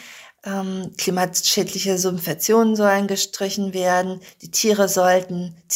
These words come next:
artgerechter gehalten werden. Äh, man muss allerdings dazu sagen, das ist erstmal eben nur eine Strategie,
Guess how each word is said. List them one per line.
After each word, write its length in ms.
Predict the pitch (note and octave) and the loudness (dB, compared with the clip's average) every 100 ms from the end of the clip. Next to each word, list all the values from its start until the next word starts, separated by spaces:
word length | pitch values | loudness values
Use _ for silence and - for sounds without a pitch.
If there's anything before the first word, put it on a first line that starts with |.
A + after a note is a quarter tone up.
| - | -4
artgerechter 640 | F3 F3+ - F#3 F3+ - - | -4 -4 -4 -6 -6 -10 -10
gehalten 600 | E3+ A3 G#3+ G#3 G3+ F#3+ | -4 4 4 2 -2 2
werden. 400 | F#3+ F#3 F#3+ - - - - _ _ _ _ _ - | 2 2 0 -8 -18 -20 -20 _ _ _ _ _ -2
Äh, 240 | F#3+ F#3 | 0 0
man 180 | F#3 F#3 | 0 0
muss 220 | G3+ G3+ | 0 2
allerdings 540 | G3 G3 G3 G3+ G#3 | 6 6 4 2 0
dazu 320 | - G3 - G#3 | -2 -6 -4 0
sagen, 400 | G#3 G3+ G3+ G3+ | 4 4 4 0
das 180 | E3+ | -2
ist 140 | F#3+ - | -4 -4
erstmal 500 | F#3 F#3 G3 F#3 - | -4 -4 -2 -2 -4
eben 240 | F#3 F3+ | -4 -4
nur 160 | F3+ E3+ | -2 -2
eine 360 | E3+ - F3 | -2 -2 -2
Strategie, 840 | F3 E3+ G3+ - E3 F#3 G3 C4 | -2 -2 -4 -4 -6 -6 -2 -2